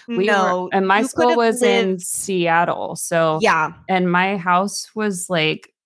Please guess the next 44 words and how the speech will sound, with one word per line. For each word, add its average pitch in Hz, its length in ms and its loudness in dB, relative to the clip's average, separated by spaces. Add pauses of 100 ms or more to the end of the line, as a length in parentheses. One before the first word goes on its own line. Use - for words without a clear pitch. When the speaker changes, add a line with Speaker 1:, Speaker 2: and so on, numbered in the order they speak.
(180)
Speaker 1:
thirty 170 560 -4
minutes 151 460 -6
north 147 420 -6
of 214 160 -6
Seattle, 226 680 -2 (680)
and 165 560 2 (420)
Speaker 2:
This 247 260 -2
was 330 160 -2
not 277 220 4
a 285 40 0
situation 247 640 -2
where, 214 160 0
like, 202 200 0
Speaker 1:
Yeah. 147 180 2
Speaker 2:
you 233 220 2
just 247 260 0
get 240 180 0
to 233 80 0
get 214 200 0
on 214 160 4
a 190 80 4
bus 185 360 0
and 185 240 2
go, 175 420 2
like, 202 280 0
Speaker 1:
No, 175 640 -2
it 185 100 0
was, 269 80 0
Speaker 2:
no, 226 600 2
it's - 60 -2
Speaker 1:
like 185 300 0
Speaker 2:
a 254 80 2
lot 220 240 2
more 202 160 0
work 180 260 -4
into 175 260 -10
it 170 80 -8
on 175 140 -6
the 170 60 -14
parents 190 180 -8
for - 40 -2
Speaker 1:
Yeah. 202 340 2
Speaker 2:
that. - 240 -12 (280)
Speaker 1:
Yeah, 185 380 -2